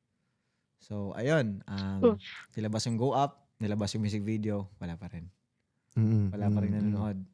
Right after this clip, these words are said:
Speaker 1: Sobrang, may-, meron man, pero sobrang onte, kumbaga. So,
Speaker 3: Mm-hmm.
Speaker 1: wala, wala namang, ano, walang mangyari. Kumbaga,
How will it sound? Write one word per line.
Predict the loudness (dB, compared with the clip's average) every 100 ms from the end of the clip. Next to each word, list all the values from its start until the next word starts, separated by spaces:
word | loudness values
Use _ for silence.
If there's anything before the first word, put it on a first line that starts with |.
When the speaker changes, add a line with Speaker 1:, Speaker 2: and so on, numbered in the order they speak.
| _ _ _ _ _ _ _ _ _ _ _ _
Speaker 1:
Sobrang, | -8 -4 -2 -2 -2 -2 -2 -2
may-, | -4 -6
meron | -6 -6 -2
man, | 0 0
pero | 0 0 0 0 0 0 -2
sobrang | -2 -2 -4 -4
onte, | -4 -4 -4 -6
kumbaga. | -6 -6 -6 -6 -2
So, | 0
Speaker 3:
Mm-hmm. | 2 0 0
Speaker 1:
wala, | -2 -2
wala | -2 0
namang, | 0 -2 -4 -4
ano, | -6 -4 -4 -4
walang | -4
mangyari. | -6 -6 -6 -8
Kumbaga, | -6 -6 -2 -2 -4